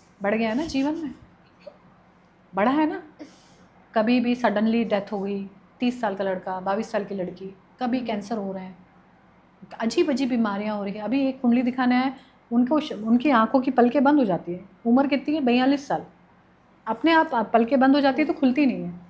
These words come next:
Speaker 1: Stress, anxiety। हमने भारत में कभी anxiety, depression जैसे शब्द मैंने तो बचपन में नहीं सुने थे, ये पिछले दस सालों से सुन रही हूँ मैं कि इसको anxiety हो गई, depression हो गया और नींद की गोलियाँ doctor दिए जा रहे हैं।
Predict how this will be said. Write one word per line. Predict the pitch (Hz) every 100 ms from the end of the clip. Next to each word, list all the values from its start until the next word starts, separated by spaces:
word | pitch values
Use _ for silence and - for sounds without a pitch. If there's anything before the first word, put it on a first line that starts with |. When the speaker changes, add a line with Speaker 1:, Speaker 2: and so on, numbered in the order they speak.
| _ -
Speaker 1:
Stress, | - 262 277 - - _ _ _ _ _ _ 208
anxiety। | 214 214 214 247 233 - _ -
हमने | 202 240 330
भारत | 214 202 269
में | 320
कभी | 320 330
anxiety, | 285 226 220 226 311
depression | 269 - 240 302
जैसे | 294 294 311
शब्द | 277 262
मैंने | 285 233 262
तो |
बचपन | 277 226 - 294
में | 311
नहीं | 285 320
सुने | 302 220
थे, | 220
ये | 302 - _ _ 262
पिछले | 277 339 262
दस | 220
सालों | 254 262 311
से | 392
सुन | 392 359
रही | 370
हूँ | 359
मैं | 370 - - _ _ -
कि | 240
इसको | - 294
anxiety | 214 190 185 277
हो | 285
गई, | 311
depression | 240 - 208 226 277
हो | 277
गया | 330 294 - - _ 208
और | 226
नींद | 233 254
की | 247
गोलियाँ | 214 208 254
doctor | 220 196 240
दिए | 208 233
जा | 269 294
रहे |
हैं। | 311